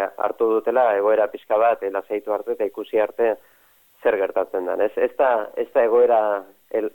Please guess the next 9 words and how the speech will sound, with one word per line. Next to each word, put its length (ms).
erraza 400
beraiek 460
hemen, 280
e, 140
ba, 200
Sirizako 420
lagunek 420
esaten 320
ziguten 420